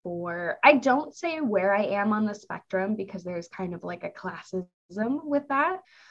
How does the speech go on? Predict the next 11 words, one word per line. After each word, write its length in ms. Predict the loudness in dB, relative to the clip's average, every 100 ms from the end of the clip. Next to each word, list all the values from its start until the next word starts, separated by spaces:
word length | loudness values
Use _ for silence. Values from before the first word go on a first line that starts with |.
| _
Um, 480 | -6 -4 -2 -2 0
but 80 | 2
it's 140 | 2 4
never 340 | 4 6 10
where 220 | 10 10
people 420 | 6 0 2 0 2
think 260 | 4 4 4
I 140 | 2
land. 560 | 2 0 2 2 2 -2 _ _ -20 -20 -12
Um, 960 | -2 2 4 4 2 0 -4 -4 -6 -10 _ _ _ _ 2
and 760 | 4 6 6 4 4 2 -2